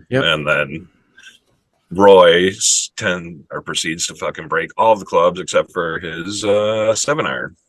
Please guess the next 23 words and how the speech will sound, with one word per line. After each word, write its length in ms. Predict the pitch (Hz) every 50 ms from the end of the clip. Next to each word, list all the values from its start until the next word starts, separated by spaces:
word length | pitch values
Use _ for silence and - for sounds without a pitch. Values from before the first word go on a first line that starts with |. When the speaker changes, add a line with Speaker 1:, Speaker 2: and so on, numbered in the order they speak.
| _ _
Speaker 1:
Yep. 180 | 123 143 - _ _ _ _ _ _ _ _ _ _ _ _ _ _ _ _ _ _ -
And 200 | 120 117 113 110
then 340 | 110 110 113 110 110 - - _ _ - - _ _
proceeds 580 | - - 107 - - - 117 113 104 - - -
to 480 | - - - 113 107 104 104 107 107 - _ _ _ _ _ _ _ _ _ _ _ _ _ _ _ _ _ _ _ _
play 220 | - - 135 139
the 140 | 135 123 113
rest 280 | 117 139 170 - - -
of 80 | 170
the 80 | 160 139
tournament 540 | - - 151 143 123 110 107 107 110 107 - _ _ _
with 220 | - 113 104 - -
just 300 | - 117 113 - - 139
a 40 |
seven 380 | - - - 127 127 123 117 104
iron 320 | 98 95 98 98 101 101 -
and 420 | - 95 95 95 95 98 - - -
pars 640 | - - 113 104 104 107 110 107 - - - - _ _ _
the 80 | - 98
whole 200 | 101 107 104 104
back 360 | 92 - 98 90 90 - -
nine 380 | - 98 87 87 87 87 95 98 - _ _ - -
and 240 | 82 82 92 98